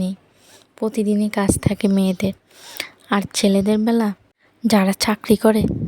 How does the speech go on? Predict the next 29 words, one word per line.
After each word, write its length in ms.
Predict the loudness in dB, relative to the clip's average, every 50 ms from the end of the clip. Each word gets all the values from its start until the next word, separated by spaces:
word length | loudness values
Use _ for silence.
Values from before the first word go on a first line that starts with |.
| -4 -2
তাদের 280 | -2 0 0 0 -2 2
তো 80 | 0 0
সপ্তাহে 500 | 0 2 0 -2 -2 -2 -2 0 2 2 2
একদিন 260 | 0 -2 _ -2 -2 0 0
ছুটি 280 | -2 -6 -4 0 0 0 0 0
আছে 200 | -2 -4 -2 0 0
ওই। 140 | 0 -2 -4 -8 -14 -20 _ _ -20 -20 -20 -20 -20 -20 -20 -20 _ -20 _ _ _ -18 -16 -16 -16 -16 _ _ -4
আর 140 | -4 -4 -4 -6 -4
যারা 260 | -2 -2 0 0 0
ব্যবসা 460 | 0 2 0 0 0 0 0 2 0 0
করে 300 | 0 0 0 0 0 0 0 -2 -6 -10 -16 _ _ _ _ _ -6
বা 260 | -2 -2 0 0 0 0 -2 -2 -6 -8 -10 _ _ _ _ -4
অন্য 220 | -2 0 0 0 -2
কোনো 240 | -2 -2 -2 0 0 0
কাজ 240 | 0 -2 -2 -2 -4 -6
করে 240 | -2 -2 -2 0
থাকে 300 | 2 0 0 0 -2 -8 -14 -14 -14 -20 -20 -16 -16 -16 -16 -16 -20 -20 _ _
তাদেরও 420 | -6 -4 -4 -2 0 0 2 2 0 -2 -4 -6
শরীর 340 | -8 -2 0 2 2 2 0 -2 -2
খারাপ 220 | -2 0 0 0 -2 _
থাকলে 360 | -2 -2 -2 -4 -6 -4 -4 -4 -4 -6 -10 _ -4
মাঝে 300 | -2 -2 -2 -2 -4 -4
মধ্যে 280 | -2 -2 -4 -2 -2 -2 -2
এক 80 | -2 -4 _
দুই 140 | -10 -10 -10 -6
দিন 140 | -6 -6 -6 -6 -8 _ _ _ _ -20 -20 _ _ -20 _ _ -20 -20 -20 _ _ _ _ _ _ _ -16
সময় 360 | -2 0 2 2 2 2 2
নিতে 240 | 0 0 -2 -4 -4
পারে, 240 | -4 -2 -4 -4